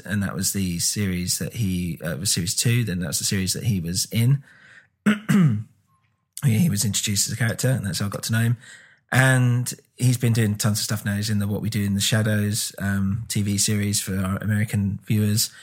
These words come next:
Um, he did Toast of London, but he's done loads of stuff. Anyway,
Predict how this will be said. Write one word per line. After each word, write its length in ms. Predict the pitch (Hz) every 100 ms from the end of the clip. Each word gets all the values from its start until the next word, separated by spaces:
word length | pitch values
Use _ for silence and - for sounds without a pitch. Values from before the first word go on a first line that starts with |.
| - - _ _
Um, 500 | - 104 101 98 95 -
he 80 | 117
did 160 | 110
Toast 260 | - 104 -
of 80 | 107
London, 520 | 127 135 135 131 131
but 120 | 123
he's 160 | 107 120
done 300 | 117 110 107
loads 160 | 104
of 80 | 98
stuff. 240 | - 95 -
Anyway, 260 | 110 95 90